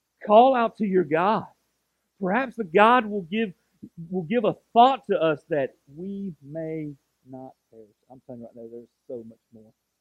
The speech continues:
We literally got, have gotten through half the sermon today. Okay, there's so much more that I want to cover in this,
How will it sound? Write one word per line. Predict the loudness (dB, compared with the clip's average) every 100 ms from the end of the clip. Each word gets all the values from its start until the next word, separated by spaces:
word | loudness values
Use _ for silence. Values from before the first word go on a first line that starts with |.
| _ _ -8
We | -4
literally | -4 -4 -8
got, | -10
have | -14 -14
gotten | -16 -16
through | -20 -20
half | -20 _
the | _
sermon | _ _ _
today. | _ _ _ _ -20
Okay, | -20 _ _ _ _ _ _ _ _ _ _ -6
there's | -6 -6
so | -6 -6
much | -6 -10
more | -12 -10
that |
I | -12
want | -12
to | -12
cover | -12 -12
in |
this, | -18